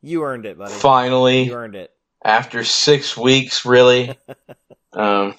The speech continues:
Speaker 1: And
Speaker 2: and, um, I've, I've got some, some posts that I'm gonna be making, and I'm thinking about doing a,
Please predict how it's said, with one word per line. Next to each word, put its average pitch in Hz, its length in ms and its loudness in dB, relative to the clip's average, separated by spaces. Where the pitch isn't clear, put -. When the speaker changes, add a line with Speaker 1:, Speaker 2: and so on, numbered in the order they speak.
Speaker 1:
And 160 400 -8
Speaker 2:
and, 104 460 2
um, 107 420 2
I've, 104 260 2
I've 101 180 0
got 110 200 4
some, 110 520 -4
some 104 240 -4
posts 110 340 2
that 110 100 4
I'm 104 120 0
gonna 107 160 0
be 104 60 -6
making, 107 540 -2
and 104 600 0
I'm 104 240 0
thinking 113 400 0
about 110 300 4
doing 113 200 2
a, 107 920 -2